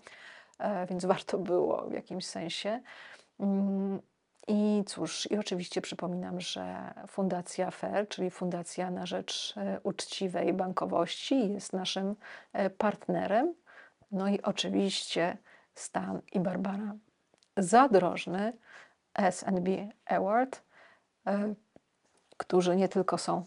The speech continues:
patronem programu, ale również dzisiaj tą pyszną herbatę, którą piję, to, e, to dzięki państwu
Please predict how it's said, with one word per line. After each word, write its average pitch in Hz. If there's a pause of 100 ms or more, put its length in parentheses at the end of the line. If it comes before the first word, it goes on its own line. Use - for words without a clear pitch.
(100)
patronem 247 (640)
programu, 233
ale 190
również 185 (1400)
dzisiaj -
tą 240
pyszną 190
herbatę, 185
którą 190
piję, 214
to, 202 (520)
e, 190
to 202
dzięki 170
państwu 185